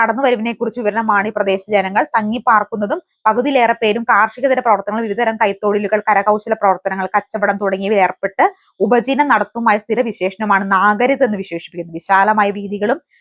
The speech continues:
പൊതു കെട്ടിടങ്ങളും മെച്ചപ്പെട്ട സൗകര്യങ്ങൾ, തിരക്കേറിയ ജീവിതവും വിനോദങ്ങളും നഗരജീവിതത്തിന്റെ സവിശേഷതയാണ്. നാഗരിക ജീവിതത്തിന്റെ സം-, ആ, ആരംഭത്തെക്കുറിച്ച് വെങ്കല യുഗത്തിൽ നിങ്ങൾ പഠിച്ചിട്ടുണ്ടല്ലോ. എന്താണ് വെങ്കലം എന്നുകൊണ്ട് ഉദ്ദേശിക്കുന്നത്?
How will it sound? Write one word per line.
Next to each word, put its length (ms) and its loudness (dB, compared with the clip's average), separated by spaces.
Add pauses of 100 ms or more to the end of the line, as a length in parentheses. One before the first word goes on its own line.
(180)
പൊതു 220 4 (220)
കെട്ടിടങ്ങളും 460 0
മെച്ചപ്പെട്ട 420 -2
സൗകര്യങ്ങൾ, 640 0
തിരക്കേറിയ 460 0
ജീവിതവും 440 -4
വിനോദങ്ങളും 560 -2
നഗരജീവിതത്തിന്റെ 720 -2
സവിശേഷതയാണ്. 540 -2 (320)
നാഗരിക 440 4
ജീവിതത്തിന്റെ 460 -4
സം-, 240 -4
ആ, 60 -8 (400)
ആരംഭത്തെക്കുറിച്ച് 640 0
വെങ്കല 260 0
യുഗത്തിൽ 260 -6
നിങ്ങൾ 380 -6
പഠിച്ചിട്ടുണ്ടല്ലോ. 560 -4 (460)
എന്താണ് 200 2
വെങ്കലം 500 2
എന്നുകൊണ്ട് 260 -2
ഉദ്ദേശിക്കുന്നത്? 480 -2